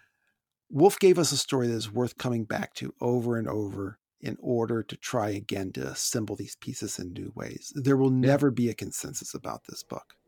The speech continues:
Speaker 2: Yeah.
Speaker 1: But the people who see it as mostly resolved haven't yet started playing the game. They haven't got beyond laying the chalk lines and setting up the concession booths. So
Speaker 2: <laughs>
Speaker 1: I'm just saying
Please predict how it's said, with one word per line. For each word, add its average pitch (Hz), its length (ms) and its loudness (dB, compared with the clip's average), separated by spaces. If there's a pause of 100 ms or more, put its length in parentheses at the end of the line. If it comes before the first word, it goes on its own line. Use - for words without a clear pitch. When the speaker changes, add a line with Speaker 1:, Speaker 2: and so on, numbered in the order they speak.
(400)
Speaker 2:
Yeah. 78 160 0 (440)
Speaker 1:
But 180 100 4
the 135 60 -2
people 208 240 2
who 180 100 4
see 156 220 4
it 135 100 4
as 120 280 0
mostly 131 380 2
resolved 110 720 -2 (320)
haven't 160 300 2
yet - 180 -2
started 127 600 2
playing 123 440 2
the 110 140 -6 (100)
game. 131 320 2
They - 80 -4
haven't 135 380 0
got 135 260 2
beyond 120 420 0 (280)
laying 135 280 4
the 117 80 -2
chalk 139 440 0
lines 123 520 0
and - 160 -12 (300)
setting 135 420 4
up 127 160 2
the - 80 -6
concession 117 680 0
booths. - 580 -12 (480)
So 135 300 6
Speaker 2:
<laughs> - 640 -8
Speaker 1:
I'm 190 120 6
just 208 160 6
saying 131 420 4